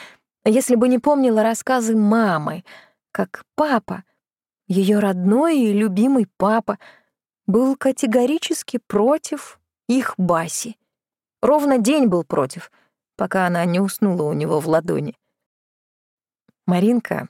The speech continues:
на обратном пути из клиники снова припомнила своего отца. Потому что там,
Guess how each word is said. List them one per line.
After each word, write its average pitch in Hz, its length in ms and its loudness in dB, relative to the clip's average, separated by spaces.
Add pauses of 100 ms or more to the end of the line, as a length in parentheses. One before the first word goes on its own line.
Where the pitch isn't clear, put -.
на 175 180 0
обратном 156 400 -2
пути 151 280 -4
из 151 140 -8
клиники 180 560 -2 (460)
снова 151 480 -2
припомнила 147 680 -4
своего 143 420 -4
отца. - 380 -8 (1160)
Потому 170 260 -4
что - 200 -10
там, 208 320 0